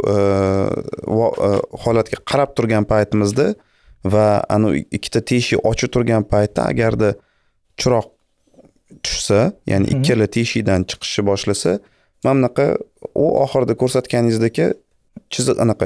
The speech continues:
Speaker 1: yorug' qorong'i, yorug' qorong'i
Speaker 2: Ha.
Speaker 1: bo'lib qoladi, to'g'rimi?
Speaker 2: Sh-, shundoq ko'z bilan ko'rish qiyin. Odatda mana bu, e, teshiklarni o'lchami juda ham kichkina bo'lishi kerak.
Speaker 1: Mhm.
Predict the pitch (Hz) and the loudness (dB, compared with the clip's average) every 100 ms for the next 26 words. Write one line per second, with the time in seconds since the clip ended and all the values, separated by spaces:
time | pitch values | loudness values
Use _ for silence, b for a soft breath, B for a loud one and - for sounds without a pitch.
0 | - - 117 139 - - 123 101 92 95 | -2 0 2 2 0 0 2 2 2 2
1 | 107 117 - 113 98 92 85 - 82 76 | 2 0 -2 0 2 0 0 0 0 0
2 | - 113 156 190 _ _ _ _ _ _ | -2 0 -2 -4 _ _ _ _ _ _
3 | - - 131 - 175 165 - 170 165 180 | -18 -14 -8 -2 0 0 0 -2 2 2
4 | 170 165 165 185 - - _ - - 156 | 2 0 -2 -2 -6 -12 _ -10 -4 0
5 | 165 156 135 139 - 151 147 147 _ _ | 0 0 0 -2 0 0 0 -2 _ _
6 | _ _ _ _ 135 135 143 - - _ | _ _ _ _ -2 0 0 -4 -16 _
7 | _ - 131 127 - 127 143 139 139 143 | _ -8 -4 -2 -2 -2 0 2 2 0
8 | 147 143 135 127 151 135 - - 160 147 | 0 0 0 0 0 0 -2 -2 0 2
9 | 135 131 - - 117 120 165 - - 107 | 2 0 -2 -4 0 0 -2 -6 -2 2
10 | 110 | 2